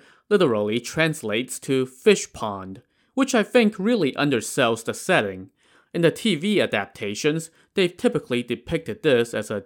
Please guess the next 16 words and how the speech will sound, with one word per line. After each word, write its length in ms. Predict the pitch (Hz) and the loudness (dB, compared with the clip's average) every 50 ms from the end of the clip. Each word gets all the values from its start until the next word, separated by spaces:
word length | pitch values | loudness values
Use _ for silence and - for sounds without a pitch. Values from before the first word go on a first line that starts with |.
| _ | _
deep 260 | - 143 147 147 147 - | -2 0 0 0 -2 -6
ravine 580 | - 123 113 104 104 151 151 127 117 120 139 139 - _ _ - | -6 -4 -4 -2 0 2 2 2 2 0 -2 -4 -8 _ _ -6
or 300 | - 127 120 117 120 - | -4 0 2 2 2 0
a 140 | 117 113 | -2 -4
roaring 560 | 104 104 107 120 120 123 123 131 135 131 127 120 | -4 -4 0 2 4 4 6 6 4 2 2 4
river 360 | 147 170 151 113 110 117 123 | 4 4 4 4 2 0 0
with 220 | 117 110 107 107 | 0 -2 -6 -8
high, 400 | - - - 143 143 120 104 104 | -8 -4 -2 0 0 0 0 -2
steep 500 | 104 - - - 139 127 113 - - _ | -6 -8 -6 -4 -4 -4 -4 -6 -8 _
banks. 580 | - 165 165 135 101 98 95 - - - - _ _ _ _ _ _ _ _ - | -2 -2 -2 -2 -4 -8 -14 -18 -18 -18 -20 _ _ _ _ _ _ _ _ -2
I 80 | - 131 | 0 0
think 260 | - 233 226 208 - | 2 4 2 2 2
that's 280 | - 214 214 165 - - | 2 2 2 0 0 -4
probably 440 | - - 107 104 107 107 110 107 | -8 -8 -6 -4 -4 -2 -2 -2
more 220 | 107 113 127 120 - | 0 0 0 0 -2
fitting, 480 | - - - 170 127 107 113 131 143 | -2 0 2 2 2 2 0 -2 -4